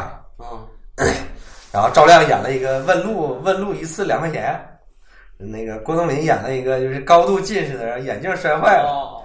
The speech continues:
Speaker 1: 然后问路说：“去哪儿？怎么走？”说：“你前面路口左拐。”
Speaker 2: 那时候郭冬临还有头发。
Speaker 1: 啊，“你前面路口左拐，第二个路口左拐，第三个路口左拐，<laughs> 第四个路口左拐就到了。”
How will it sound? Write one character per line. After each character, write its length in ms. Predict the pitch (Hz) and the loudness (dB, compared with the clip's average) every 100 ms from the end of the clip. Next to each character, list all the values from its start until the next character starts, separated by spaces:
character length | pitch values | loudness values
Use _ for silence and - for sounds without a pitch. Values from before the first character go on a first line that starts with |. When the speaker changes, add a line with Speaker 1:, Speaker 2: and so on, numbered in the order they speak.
| - - - | -20 -20 -8
Speaker 1:
然 100 | 123 | -4
后 260 | 143 165 156 190 | -2 -2 -4 -2
问 120 | 190 | -2
路 140 | 196 175 | -2 -6
说 160 | 180 180 | -6 -8
：“去 180 | - 214 | -8 -8
哪 80 | |
儿？ 80 | 160 | -8
怎 120 | 170 123 | -8 -8
么 120 | 160 | -8
走？” 180 | 123 110 | -10 -10
说 100 | 131 131 | -12 -12
：“你 180 | 104 95 | -14 -14
前 260 | - 120 135 | -4 0 0
面 140 | 202 | 0
路 120 | 214 | -2
口 100 | 165 113 98 | -4 -6 -8
左 220 | 104 123 | -12 -8
拐。” 160 | 120 - - _ | -8 -10 -18 _
Speaker 2:
那 120 | 165 | -16
时 80 | 165 | -14
候 40 | 156 | -12
郭 140 | 160 | -12
冬 100 | 151 | -12
临 100 | 151 | -12
还 100 | 156 | -10
有 80 | 147 | -12
头 240 | - - 101 | -10 -12 -14
发。 240 | - - | -14 4
Speaker 1:
啊 320 | 135 127 - 127 | 6 8 6 -2
，“你 40 | |
前 200 | - 151 | 4 6
面 100 | 226 | 6
路 120 | 262 | 4
口 140 | 202 131 | 0 0
左 180 | 123 156 | 0 -2
拐， 260 | 139 - - - _ | -2 -4 -14 -20 _
第 80 | 220 | 2
二 240 | 220 180 | 4 2
个 80 | 196 | 0
路 140 | 190 | -6
口 180 | 151 107 | -6 -8
左 240 | 101 127 147 | -8 -8 -6
拐， 120 | 135 - - | -8 -8 -14
第 100 | 196 | -6
三 220 | 139 156 | -4 -2
个 60 | 196 | -2
路 140 | - | -4
口 200 | 165 143 | -2 -4
左 240 | - 131 156 | -4 -6 -4
拐， 100 | 151 147 139 - | -6 -6 -10 -10
<laughs> 420 | 185 - - - | -12 -16 -20 -12
第 120 | 233 | -6
四 180 | 226 262 | -4 0
个 60 | 214 | 0
路 140 | 226 | 0
口 160 | 185 143 | -2 -4
左 220 | 143 185 | -6 0
拐 220 | 190 135 | 0 0
就 100 | 139 | -2
到 220 | 165 175 | 0 0
了。” 240 | 127 - | 0 -8